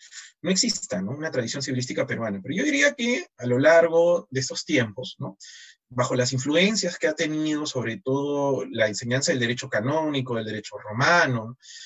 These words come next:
han ido formando dentro de la propia identidad nacional una forma de conceptualizar y entender el derecho, ¿no? Porque no podemos decir que todas las sociedades son iguales, ¿no? Sino definitivamente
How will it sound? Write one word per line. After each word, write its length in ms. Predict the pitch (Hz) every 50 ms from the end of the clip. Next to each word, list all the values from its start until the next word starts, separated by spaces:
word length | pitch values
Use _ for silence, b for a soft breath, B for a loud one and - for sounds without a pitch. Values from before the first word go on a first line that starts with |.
| B B B B
han 200 | - 160 180 214
ido 220 | 233 240 247 262 254
formando 580 | - 254 208 - 165 170 185 190 190 190 190
dentro 380 | 180 170 175 180 185 196 196 180
de 100 | 160 131
la 140 | 120 117 -
propia 340 | - 170 - 190 170 160
identidad 420 | 147 131 123 127 127 127 131 143 151
nacional 640 | 147 147 - - 123 113 117 120 117 110 123 131 _ _ _ _ _ _ _ _ _ _ _ _ _ _ _ _ _ - -
una 180 | 185 196 214 190
forma 380 | 196 202 190 185 190 196 190
de 100 | 175 -
conceptualizar 800 | - - 123 - 120 95 - - 113 107 107 - - 165 165 160
y 60 | 156
entender 420 | 151 139 123 110 98 120 165 160
el 100 | 139 117
derecho, 360 | 104 95 95 95 92 - - _ _ _
¿no? 200 | - 139 190 - _ _ _ _ _ _ _ -
Porque 240 | 165 151 - 185
no 140 | 170 196 190
podemos 260 | 214 214 208 208 214
decir 240 | 196 190 185 202 196
que 120 | 190 - -
todas 200 | - 190 202 196
las 120 | 190 185
sociedades 400 | 180 175 - 170 175 180 185 190
son 120 | 196 190
iguales, 480 | 190 190 247 311 359 - - - - - _ -
¿no? 160 | 135 180 226 -
Sino 380 | - - 151 143 156 175 185 185
definitivamente 1040 | 180 185 - 135 139 170 170 170 175 175 180 175 180 180 185 185 190 190 190 190